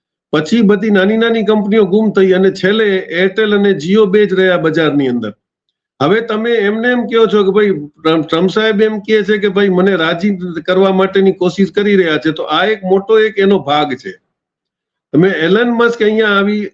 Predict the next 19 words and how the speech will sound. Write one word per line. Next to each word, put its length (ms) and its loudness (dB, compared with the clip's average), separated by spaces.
<coughs> 260 -4
અને 160 0
પરમિશન 520 0
માંગે 400 -2
છે, 80 -6
પણ 260 -2
આપણા 340 -2
અહીંયા 420 0
સ્પેક્ટ્રમનો 760 0
ઓક્શનનો 600 0
નિયમ 400 2
છે 280 0
as 80 0
per 240 0
ટ્રાય 220 0
રૂલ. 300 -4
તો 140 0
એના 240 2
માટે 640 -2